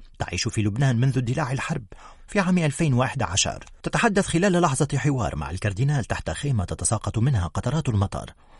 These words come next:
"الماء لدينا في كل مكان، فوقنا وتحتنا، ولكن ليس للاستحمام. أطفالنا متسخون، لا يملكون ملابس نظيفة ولا يذهبون إلى المدرسة،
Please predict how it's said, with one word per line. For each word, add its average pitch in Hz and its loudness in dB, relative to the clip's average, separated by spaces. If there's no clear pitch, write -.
"الماء 95 0
لدينا 101 2
في 107 -4
كل 98 0
مكان، 98 0
فوقنا 165 0
وتحتنا، 139 -2
ولكن 95 -6
ليس 127 0
للاستحمام. 127 -2
أطفالنا 175 2
متسخون، 147 0
لا - -10
يملكون 98 0
ملابس 117 2
نظيفة 113 0
ولا 127 0
يذهبون 120 0
إلى 127 0
المدرسة، - -2